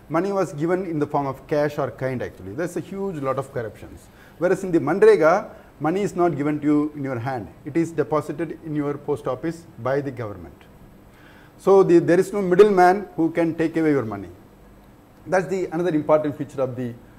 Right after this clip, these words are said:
uh, this act. And as I told you earlier, that if the employment is not provided by,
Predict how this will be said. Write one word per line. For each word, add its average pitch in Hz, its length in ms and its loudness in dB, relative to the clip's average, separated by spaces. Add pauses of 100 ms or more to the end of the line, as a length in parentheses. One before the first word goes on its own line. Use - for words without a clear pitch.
(160)
uh, 113 320 -8
this 127 220 -12
act. - 260 -10 (1400)
And 147 220 -2
as 160 180 -2
I 190 60 2
told 180 240 4
you 190 100 6
earlier, 185 280 4
that 220 200 2
if 160 180 -6
the 156 100 2
employment 202 420 2
is 214 100 -2
not 202 180 -4
provided 185 480 0
by, 165 360 6